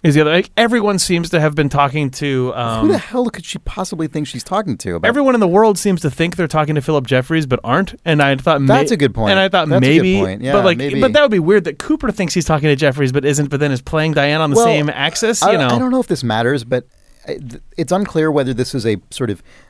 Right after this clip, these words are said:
Speaker 2: a production error or if it's an intentional. i-, It's intentional, and I could absolutely see it either way. But it's worth noting that, as I recall,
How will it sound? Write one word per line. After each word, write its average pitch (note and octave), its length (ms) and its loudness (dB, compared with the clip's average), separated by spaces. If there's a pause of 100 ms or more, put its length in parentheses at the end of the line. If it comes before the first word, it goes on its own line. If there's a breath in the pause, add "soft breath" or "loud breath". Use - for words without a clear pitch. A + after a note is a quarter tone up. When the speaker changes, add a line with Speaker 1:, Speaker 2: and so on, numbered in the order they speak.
Speaker 2:
a - 60 -8
production D3 420 -2
error E3+ 300 -2
or C3 140 0
if B2+ 80 -4
it's C3 140 -8
an A#2+ 40 -2
intentional. B2 640 -4
i-, C3+ 60 -6
It's C3+ 240 -4
intentional, D3 340 -6
and C3 140 -2
I B2+ 40 0
could B2+ 140 -10 (140)
absolutely B2 500 -4
see A#2 200 -4
it A2 100 -8 (100)
either G#2 240 -2
way. G#2 320 -2 (340 soft breath)
But D#3 380 2
it's D3 140 -8
worth G#3 180 4
noting C3+ 480 0 (100)
that, A#2 300 -2 (560)
as A#2+ 100 -2
I B2+ 60 2
recall, A#2 640 2